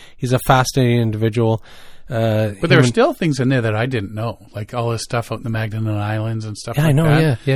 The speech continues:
Speaker 1: yeah.
Speaker 2: I didn't realize he was a, he was that into
Speaker 1: Yeah. There was,
Speaker 2: into
Speaker 1: he's done a lot of stuff. He's done, he's been involved in a lot.
Speaker 2: Yeah. You know, and like I say, with his books, he's got a ton of books out and stuff. A lot of them, you know, well,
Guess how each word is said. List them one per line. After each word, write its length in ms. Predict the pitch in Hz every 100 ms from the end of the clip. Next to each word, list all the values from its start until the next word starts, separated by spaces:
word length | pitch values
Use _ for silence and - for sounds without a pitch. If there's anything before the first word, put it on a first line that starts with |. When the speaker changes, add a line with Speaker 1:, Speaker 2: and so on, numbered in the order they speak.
| 139
Speaker 1:
yeah. 80 | 143
Speaker 2:
I 40 |
didn't 140 | 190
realize 240 | 175 165 147
he 40 |
was 120 | 123 113
a, 200 | 107 120
he 140 | 127
was 160 | 117 107
that 260 | 110 113 107
into 520 | 104 98 104 95 - - -
Speaker 1:
Yeah. 160 | 127 - - - _ - -
There 160 | 120 147
was, 120 | 127
Speaker 2:
into 120 | 110 -
Speaker 1:
he's 160 | 139
done 160 | 135 135
a 60 |
lot 160 | 135 151
of 40 | 139
stuff. 300 | 151 135 -
He's 160 | 107
done, 360 | 110 113 113 107
he's 200 | 117 107
been 160 | - 120
involved 440 | 107 110 117 107
in 100 | 107
a 60 | 98
lot. 260 | 107 104 -
Speaker 2:
Yeah. 320 | 123 113 113 104 _ _ - - -
You 80 | 160
know, 160 | 139 131
and 180 | 135
like 160 | 135 127
I 40 |
say, 160 | 117 120
with 120 | 107
his 140 | 113 95
books, 240 | 120 117
he's 100 | 110
got 160 | - 107
a 40 |
ton 220 | - 135
of 120 | 110
books 260 | 110 110 -
out 140 | 117
and 100 | 110
stuff. 300 | - 113 113
A 40 | 107
lot 220 | 113 117
of 60 | 107
them, 180 | 110
you 80 | 110
know, 140 | 98 98 - - - 139
well, 220 | 107